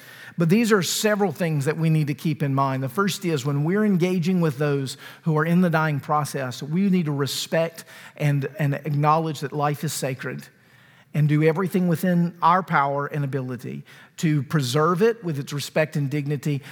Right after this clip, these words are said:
and the image of God created in men. That's very important.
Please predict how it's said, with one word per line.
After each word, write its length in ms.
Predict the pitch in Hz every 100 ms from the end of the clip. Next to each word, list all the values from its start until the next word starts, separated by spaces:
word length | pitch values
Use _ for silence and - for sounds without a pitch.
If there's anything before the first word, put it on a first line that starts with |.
| -
and 140 | 170 160
the 100 | 156
image 240 | 170 170 147
of 140 | 135
God 280 | 151 143 131
created 500 | - 143 135 131 120
in 160 | 123 123
men. 360 | 127 113 107 - _ _ _ _ _ _ _ _ _ _
That's 180 | 156 -
very 320 | 139 151 160
important. 480 | 147 - 135 123 120